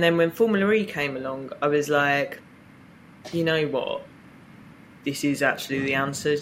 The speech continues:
to," like, when my parents turned around to me, like, if, if I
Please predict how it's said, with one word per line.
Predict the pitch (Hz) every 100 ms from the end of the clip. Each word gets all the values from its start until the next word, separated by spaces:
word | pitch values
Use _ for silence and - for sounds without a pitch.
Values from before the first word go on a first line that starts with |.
| -
to," | 135 131
like, | 131 127 - 143
when | 131 139
my | -
parents | 139 131 - - - - -
turned | - 156 135
around | 135 135 135
to | -
me, | 131 131 123 -
like, | 135 127 - - - - - - - - - - - - -
if, | 170 - - - - -
if | 170 180
I | 180